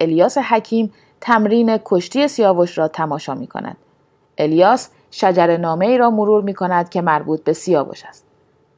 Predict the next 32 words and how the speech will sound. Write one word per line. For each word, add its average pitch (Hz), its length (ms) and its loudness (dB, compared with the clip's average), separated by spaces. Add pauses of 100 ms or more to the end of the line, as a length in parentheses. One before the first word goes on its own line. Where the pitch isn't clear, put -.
لطفعلی 170 540 0
زند 202 480 0 (320)
عاشق 190 520 2
ندیمه‌ای 180 540 0
به 175 100 -2
نام 175 260 -2
مروارید 165 600 0
شده 175 360 0 (280)
و 233 100 2
پسرش 233 480 2
کریم 180 420 -2
نامگذاری 143 540 -6
شده 135 240 -10
است. 131 280 -12 (480)
قرار 196 300 6
بوده 208 240 2
به 202 100 2
عنوان 170 420 0
کریم 170 440 -2
خان 233 300 0
دوم 180 540 2 (280)
وارث 185 360 4
سلطنت 185 600 2
شود. 127 260 -8 (480)
خوانین 170 600 -2
زیادی 208 600 2
در 175 240 2
زندیه 160 560 0
از 170 260 2
وجودش 190 400 0
خبر 160 300 0
نداشتند. 147 720 -4